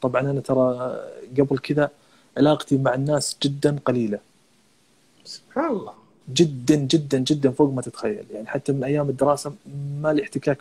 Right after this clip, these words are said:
Speaker 1: بالعالم كثير.
Speaker 2: عجيب.
Speaker 1: فبداية، بدأت من أيام الجامعة، لكن في أيام الدوام لا. هنا، هنا تحس إنه تغير كل شيء.
Speaker 2: بس أنت بسم الله عليك ماجد جدًا اجتماعي.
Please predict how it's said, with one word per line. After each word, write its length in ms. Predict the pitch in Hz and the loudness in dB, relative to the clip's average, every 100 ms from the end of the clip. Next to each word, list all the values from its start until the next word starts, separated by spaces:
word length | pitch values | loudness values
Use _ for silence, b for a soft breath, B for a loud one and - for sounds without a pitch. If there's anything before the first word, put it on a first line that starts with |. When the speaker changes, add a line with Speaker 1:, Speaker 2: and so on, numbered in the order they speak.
| - | -2
Speaker 1:
بالعالم 300 | 120 123 113 | -4 -4 -6
كثير. 300 | - - 107 - _ _ _ _ _ _ _ | -10 -8 -8 -8 _ _ _ _ _ _ _
Speaker 2:
عجيب. 480 | 151 175 214 403 123 - _ _ _ _ - | -2 2 6 6 6 0 _ _ _ _ -4
Speaker 1:
فبداية، 480 | 120 123 147 175 170 143 139 - | -4 2 4 6 4 -2 -4 -2
بدأت 420 | 147 175 170 - | 2 4 4 4
من 60 | |
أيام 300 | 147 165 160 | 4 4 4
الجامعة، 440 | 156 143 156 135 117 | 4 4 2 2 2
لكن 300 | 131 131 131 - _ | 2 0 -4 -10 _
في 100 | - | -2
أيام 300 | 139 160 180 | 2 4 4
الدوام 540 | 165 147 151 170 233 269 - | 4 6 6 6 4 0 0
لا. 200 | 135 - _ _ _ _ - | 2 2 _ _ _ _ -14
هنا، 300 | 123 131 151 | -8 -4 -2
هنا 260 | 123 151 127 - | 0 0 -2 -6
تحس 260 | - - | -6 -2
إنه 240 | 139 143 143 b b b _ - | -2 -2 -6 b b b _ 0
تغير 320 | 135 143 127 | 6 6 6
كل 180 | - 113 | 2 -6
شيء. 200 | - - _ _ _ _ _ _ _ _ _ _ | -6 -8 _ _ _ _ _ _ _ _ _ _
Speaker 2:
بس 120 | - 233 | -10 -4
أنت 220 | 262 254 | -4 -4
بسم 180 | - 247 | -2 0
الله 140 | 233 | 0
عليك 360 | 208 240 233 233 | 0 -2 -2 0
ماجد 420 | 247 208 190 190 | 0 0 -4 -6
جدًا 340 | 240 220 208 | -8 4 6
اجتماعي. 560 | 165 143 - 147 131 | 6 0 -4 -4 -4